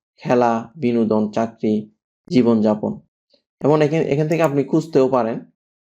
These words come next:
আপনি যে কোনো বিষয়, যে লেখকের কিংবা তারিখ, লেখক দিতে পারেন কিংবা তারিখ দিতে পারেন, সেকশন দিতে পারেন, খবরের ধরন দিতে পারেন,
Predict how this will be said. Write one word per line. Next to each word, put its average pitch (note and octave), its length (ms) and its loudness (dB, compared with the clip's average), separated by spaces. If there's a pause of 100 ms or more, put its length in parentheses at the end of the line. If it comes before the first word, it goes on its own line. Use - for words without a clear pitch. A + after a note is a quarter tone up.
(140)
আপনি C3+ 340 -4
যে B2 200 2
কোনো C3 180 2
বিষয়, C3+ 440 2
যে A#2+ 480 2
লেখকের B2+ 720 0 (300)
কিংবা B2+ 220 2
তারিখ, A#2+ 600 0 (340)
লেখক A#2 420 0
দিতে B2+ 180 -2
পারেন A#2+ 280 2
কিংবা B2+ 220 -2
তারিখ A#2+ 280 0
দিতে A#2+ 240 -4
পারেন, A#2 480 0 (320)
সেকশন B2+ 440 -2
দিতে B2 180 2
পারেন, A#2 360 0 (500)
খবরের C3 460 2
ধরন C3 300 0
দিতে B2 200 0
পারেন, A#2 300 0